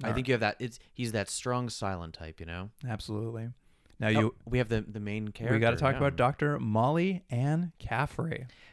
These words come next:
Speaker 1: I went with, I'll just give you my one.
Speaker 2: All right.
Speaker 1: I was trying to think.
Speaker 2: Are you unhappy with when you, you're, you look pained?
Speaker 1: I just,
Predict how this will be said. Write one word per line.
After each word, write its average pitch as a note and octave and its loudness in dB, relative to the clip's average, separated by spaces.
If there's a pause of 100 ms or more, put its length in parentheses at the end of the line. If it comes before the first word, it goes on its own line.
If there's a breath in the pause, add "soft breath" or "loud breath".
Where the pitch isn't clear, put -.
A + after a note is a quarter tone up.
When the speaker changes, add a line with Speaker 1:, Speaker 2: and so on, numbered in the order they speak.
(100 soft breath)
Speaker 1:
I D#3 6
went E3 4
with, A2+ 2
I'll C#3 6
just B2+ -2
give A#2 0
you G#2 2
my E2 -2
one. C#2+ -10 (200)
Speaker 2:
All C3 -6
right. A#2+ -4 (600)
Speaker 1:
I G#2 -12
was G2 -12
trying D#3 -6
to D3 -6
think. A#2 -6
Speaker 2:
Are C3+ 4
you D3 10
unhappy E3+ 6
with F3 2
when E3+ 0
you, E3 0
you're, D#3 4
you D3+ 0
look E3+ 2
pained? A2+ 2 (100)
Speaker 1:
I E3+ 0
just, F#3+ 2